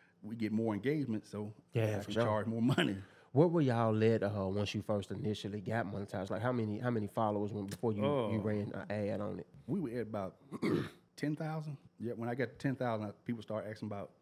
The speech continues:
Speaker 1: posting on the page. I was
Speaker 2: Yeah,
Speaker 1: like,
Speaker 2: yeah,
Speaker 1: "Okay."
Speaker 2: yeah. Did you, how long did it take you to hit ten thousand followers?
Speaker 1: Uh, ten thousand. It took about, I'd say about a ye-,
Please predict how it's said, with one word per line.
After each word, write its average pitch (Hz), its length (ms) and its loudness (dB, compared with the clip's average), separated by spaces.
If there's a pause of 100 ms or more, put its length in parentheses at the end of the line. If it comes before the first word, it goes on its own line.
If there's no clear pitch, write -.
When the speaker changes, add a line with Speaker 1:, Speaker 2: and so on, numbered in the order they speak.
(140)
Speaker 1:
posting 113 320 -2
on 107 100 -2
the 95 60 -6
page. 92 380 -6
I 87 40 -10
was 90 80 -10
Speaker 2:
Yeah, 101 80 0
Speaker 1:
like, 92 80 -4
Speaker 2:
yeah, 92 120 -2
Speaker 1:
"Okay." 90 160 -2
Speaker 2:
yeah. 92 40 -8 (240)
Did 123 160 4
you, 117 140 4
how 135 120 8
long 113 180 6
did 101 80 0
it 104 80 0
take 101 200 0
you 104 60 -4
to 98 60 0
hit 95 180 -2
ten 98 160 -4
thousand 95 460 -2 (180)
followers? 113 720 2
Speaker 1:
Uh, - 20 -14 (140)
ten 123 200 -4
thousand. 113 300 -2
It 135 120 -2
took - 180 -6
about, 104 300 -4 (320)
I'd 185 200 -8
say 131 120 -6
about 120 300 -4 (320)
a 95 100 -6
ye-, 95 180 -10